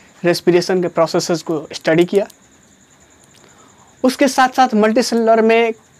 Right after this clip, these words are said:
डिफ्यूजन और ब्लड सर्कुलेटरी सिस्टम में क्या differences हो सकता है, कैसे, कौन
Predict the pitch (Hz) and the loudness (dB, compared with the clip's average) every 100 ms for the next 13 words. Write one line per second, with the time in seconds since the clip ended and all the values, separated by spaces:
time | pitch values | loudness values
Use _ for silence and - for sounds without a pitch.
0 | - 180 196 226 214 226 233 - _ _ | -8 -2 2 4 4 4 2 -2 _ _
1 | 190 196 202 - _ _ _ _ _ _ | 6 6 4 -6 _ _ _ _ _ _
2 | _ 180 240 233 214 214 208 220 202 - | _ 2 2 2 2 4 2 0 -2 0
3 | 214 208 208 208 - _ 208 196 208 196 | 0 4 4 2 -4 _ 0 2 2 0
4 | 196 190 180 208 190 185 190 180 190 185 | 2 2 4 0 0 -2 -4 -4 -2 -2
5 | 190 - 185 180 202 202 190 _ - _ | -4 0 0 0 2 2 0 _ -20 _
6 | _ _ 165 180 | _ _ 0 2